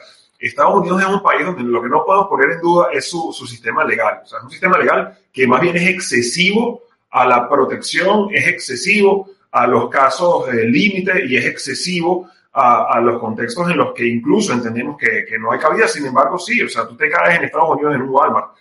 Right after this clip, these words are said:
te caes en una tienda y rápidamente pones una denuncia con uno de estos despachos que salen en la televisión de accidentes y te dan un dineral. Entonces, cuesta creer, si es un país tan dado y tan presto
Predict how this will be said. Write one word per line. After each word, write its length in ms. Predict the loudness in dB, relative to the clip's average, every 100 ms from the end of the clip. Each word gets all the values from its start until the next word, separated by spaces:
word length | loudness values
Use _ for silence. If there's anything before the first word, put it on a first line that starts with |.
| _ -10
te 140 | -4
caes 280 | 2 2 0
en 60 |
una 180 | -2 -2 0
tienda 420 | 0 0 0 0
y 100 | -2
rápidamente 720 | 0 0 0 0 0 0 -2 -10 _ _
pones 240 | -2 0
una 220 | 0 0 2
denuncia 460 | 2 2 2 0 -2 -6 _ -8
con 140 | 2
uno 240 | 4 4 4
de 60 |
estos 300 | 2 -2 -6
despachos 420 | -6 -2 0 -2 -6
que 60 |
salen 240 | -8 -6 -2
en 40 |
la 100 | -2
televisión 460 | 0 -2 -2 -2 -2
de 80 |
accidentes 480 | -2 0 2 2 -2
y 60 | -6
te 120 | -8
dan 120 | -8
un 80 | -6
dineral. 540 | -8 -2 0 0 -2 -10 _
Entonces, 500 | _ -4 -2 -2 -4 -14 _ -20 -2
cuesta 380 | 0 2 0
creer, 480 | 2 4 4 2 -2
si 280 | -10 -8 -4
es 40 | -2
un 160 | -2
país 380 | 2 4 4 2
tan 240 | 0 0
dado 300 | 2 4 4
y 60 | 2
tan 180 | -2 -4
presto 460 | -2 -2 -4 -12